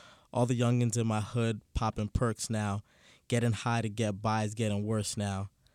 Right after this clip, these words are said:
You gotta tell 'em put them guns and them perks down, then them gels got ten yards in them. It's a first down."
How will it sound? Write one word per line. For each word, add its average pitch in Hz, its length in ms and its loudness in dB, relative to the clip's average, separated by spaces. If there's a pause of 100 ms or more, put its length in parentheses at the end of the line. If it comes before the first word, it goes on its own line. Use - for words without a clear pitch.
(420)
You 117 80 -4
gotta 120 220 2
tell 123 240 2
'em 117 80 2
put - 160 2
them 117 140 0
guns 110 340 0
and 104 100 0
them 101 60 -2
perks 113 300 0
down, 110 400 0
then 104 180 -2
them 101 140 0
gels 104 540 -2 (140)
got 107 260 -2
ten 110 240 0
yards 107 300 0
in 101 120 0
them. 95 260 0
It's - 160 -4
a 98 40 -4
first 98 380 -2
down." 98 320 -2